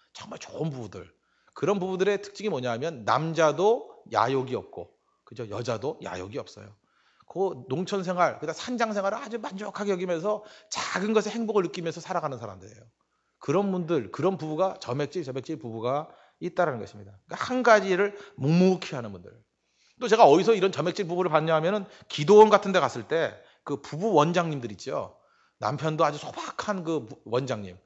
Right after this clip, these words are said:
그 부인도 보면 더 소박한 그런 분들, 욕심 없이. 그러니까 조용하게 잘 살아가는 그런 분들. 그죠? 그런 분들, 이게 점액질, 점액질끼리 만나서, 어, 좋은 일들 이루시는 분들을 많이 봅니다. 그러니까 이, 이쪽에 이 점액질은 밥과 같다고 봐야 되죠.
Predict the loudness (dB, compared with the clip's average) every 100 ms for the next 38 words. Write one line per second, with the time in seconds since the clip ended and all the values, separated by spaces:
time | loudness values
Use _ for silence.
0 | _ _ -14 -10 -4 -2 -2 -4 -6 -4
1 | 0 4 4 4 -4 -2 -2 -4 -12 _
2 | -4 -4 -4 -10 -14 -14 -10 -8 -6 -6
3 | -8 -12 -14 -14 _ _ _ _ -14 -14
4 | -12 0 2 4 4 6 6 6 2 -4
5 | -4 -6 -6 -8 -10 _ -14 -10 -2 0
6 | 0 -2 -2 -4 -6 -14 _ -10 -8 -2
7 | -2 -2 -2 -4 -4 -8 -6 -4 -2 -2
8 | -2 -2 -4 -10 _ _ -10 -8 -4 0
9 | 0 0 -4 -6 -6 -6 -10 -10 -12 -12
10 | -10 -12 -14 -18 -20 -20 _ _ -18 -14
11 | -12 -12 -8 -6 -8 -8 -8 -6 -8 -8
12 | -2 0 0 0 -2 -4 -8 -14 -14